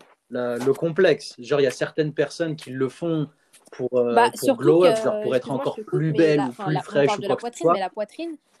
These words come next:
Speaker 2: pourquoi il y a, euh, je, je sais pas c'est quoi le pourcentage de filles qui se font refaire les seins, mais c'est une grande majorité. C'est parce que les, les seins, c'est la féminité de la femme. Une femme, quand elle a pas de seins, elle se sent pas femme. Enfin, moi, je l'ai vécu, euh, donc, euh, voilà.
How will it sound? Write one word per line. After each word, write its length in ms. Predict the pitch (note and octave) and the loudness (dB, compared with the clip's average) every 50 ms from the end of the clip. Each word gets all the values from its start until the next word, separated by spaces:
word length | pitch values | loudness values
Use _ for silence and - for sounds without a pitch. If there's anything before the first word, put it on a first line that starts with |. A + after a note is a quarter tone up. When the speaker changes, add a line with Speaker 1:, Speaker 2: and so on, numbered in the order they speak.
| _ _ | _ _
Speaker 2:
pourquoi 280 | - G#3+ - C4+ C4 C4 | -12 -4 0 0 2 2
il 60 | B3 | 2
y 40 | A3+ | 0
a, 180 | A3 A3 G#3+ G3+ | 0 0 0 -2
euh, 280 | G3+ G3+ G3 G3 G3 G3 | -4 -4 -8 -12 -14 -16
je, 100 | G3 F#3+ - - | -18 -20 -20 -20
je 60 | - - | -20 -20
sais 100 | - G#3+ | -18 -14
pas 120 | G#3+ C#4 D4 | -12 -12 -12
c'est 100 | D4+ C#4 | -12 -10
quoi 100 | - C4 B3+ | -10 -12 -12
le 40 | |
pourcentage 460 | A#3+ _ G3+ - A3+ G#3+ A#3 A#3 A3+ G3 | -12 _ _ -20 -16 -12 -12 -12 -12 -12
de 80 | G#3+ | -14
filles 160 | G#3 - B3+ | -16 -16 -18
qui 100 | A#3+ - | -18 -18
se 100 | G#3 - | -18 -12
font 100 | - G3+ | -8 -6
refaire 260 | F#3+ F#3+ F#3+ G#3 F#3+ F#3+ | -6 -6 -6 -6 -6 -4
les 120 | G#3+ A#3+ | -4 -4
seins, 160 | A#3+ - D4 B3+ | -6 -6 -8 -8
mais 160 | G#3 F#3 F3+ | -8 -8 -10
c'est 140 | - - F#3+ | -10 -10 -10
une 60 | F#3 | -8
grande 180 | F#3+ G3 G#3 G3+ | -6 -6 -4 -4
majorité. 500 | G3+ G3 G3 G3 F#3+ A3+ - - D4 D4 _ _ _ _ _ _ | -6 -6 -8 -8 -12 -10 -10 -10 -10 -10 _ _ _ _ _ _
C'est 140 | - - G#3+ | -8 -4 -2
parce 200 | A3 G#3+ G#3 - | 0 0 0 -2
que 220 | - A#3 G#3+ G#3 _ _ _ _ _ _ _ - | -2 -4 -4 -4 _ _ _ _ _ _ _ -12
les, 400 | G3+ G3+ - G#3 G#3 F#3+ F#3+ - | -12 -12 -10 -6 -4 -4 -4 -2
les 140 | G3+ G3+ G3+ | -2 -2 -2
seins, 240 | G3+ - C#4+ D4+ D#4 | -2 -2 -4 -6 -6
c'est 160 | - - G3 | -6 -4 -4
la 80 | F3+ F3+ | -4 -4
féminité 420 | - A3 G#3 G#3+ G#3+ G#3 G3+ G#3 | -4 -4 -4 -4 -4 -6 -8 -8
de 60 | F3 | -6
la 100 | F#3+ G3 | -6 -6
femme. 300 | G3 - D4 D4+ C#4 A#3+ A3 - _ _ _ - - - | -6 -4 -6 -6 -6 -8 -12 -14 _ _ _ -20 -12 -8
Une 120 | G3 G3+ | -8 -4
femme, 240 | G3 C4+ D4 D#4 D4+ | 0 0 0 0 0
quand 160 | - A#3 G#3+ | -4 -10 -8
elle 120 | G3+ F#3 F#3+ | -6 -6 -6
a 60 | F#3 | -6
pas 140 | - F#3+ F#3 | -6 -8 -10
de 60 | - | -10
seins, 300 | - - D4 D#4 D4 A#3+ | -10 -14 -12 -10 -10 -10
elle 60 | G3+ F#3+ | -12 -12
se 100 | - F#3+ | -16 -20
sent 140 | - F3 E3 - | -20 -18 -16 -14
pas 120 | F#3 G3 | -14 -12
femme. 260 | - C#4+ C#4+ B3+ A#3 G#3 - | -10 -10 -12 -12 -12 -14 -14
Enfin, 220 | F#3 F3+ F3+ F3 | -14 -14 -14 -10
moi, 120 | F#3 G3+ G#3+ | -8 -8 -8
je 60 | G3 | -6
l'ai 120 | F#3 F3+ F3 | -6 -6 -6
vécu, 360 | F3+ G3 G3 - D4 D#4+ D#4+ | -6 -8 -8 -6 -4 -2 -2
euh, 200 | C4 G3+ F#3 F3+ F#3+ _ _ _ _ _ _ _ _ _ _ _ _ _ _ _ _ _ _ | -2 -4 -6 -8 -14 _ _ _ _ _ _ _ _ _ _ _ _ _ _ _ _ _ _
donc, 360 | F#3 F3 F#3+ F#3+ G3 F#3 - | -16 -12 -10 -10 -8 -6 -2
euh, 220 | G3+ F#3 F3+ F3+ F3 | -2 -2 -2 -2 -4
voilà. 380 | F3 F#3 G3+ C4 D4+ C4+ F#3+ | -4 -4 -4 -6 -6 -10 -12